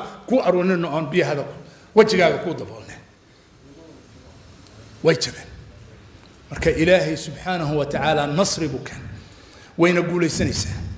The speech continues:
Arrimaha dadka dhimanaya iyo ummadda dhimanaysana, Ilaahay subxaanahu wa tacaala intuu u qadaray jannadii Ilaahay subxaanahu wa tacaala ha geeyo. Waajibkeennu muxuu yahay, ayuha al-ikhwa?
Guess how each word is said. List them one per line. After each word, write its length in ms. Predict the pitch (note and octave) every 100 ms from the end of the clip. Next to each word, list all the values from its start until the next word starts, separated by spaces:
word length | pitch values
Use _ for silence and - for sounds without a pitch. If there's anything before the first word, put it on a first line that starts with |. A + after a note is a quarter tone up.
| - - - - - -
Arrimaha 380 | D#3+ F#3+ G3+ F3
dadka 280 | G3 G3+
dhimanaya 440 | G3+ F3+ F#3+ E3 C#3 - - F3+
iyo 100 | F3+
ummadda 240 | F#3 E3
dhimanaysana, 560 | D#3 F#3+ F3 - A3+ F3 - - - - - - -
Ilaahay 280 | E3 F#3 E3
subxaanahu 320 | F3 - G3+
wa 60 | F#3
tacaala 320 | F#3 F#3 E3
intuu 280 | F3+ F#3+ G3
u 20 |
qadaray 360 | F#3 D3+ D#3+ D#3+ D#3
jannadii 420 | C3 F3 E3+ E3
Ilaahay 220 | D#3 D3 C#3+
subxaanahu 400 | C3+ D3 C#3+ A#2
wa 20 |
tacaala 220 | - B2+ G#2+
ha 80 |
geeyo. 220 | - - - - - - - - -
Waajibkeennu 640 | F3 A#3 A#3 G3+ B3 A#3+ A3+
muxuu 220 | F#3+ C4+
yahay, 280 | G#3 F#3 F#3+
ayuha 140 | D3
al-ikhwa? 280 | C#3 -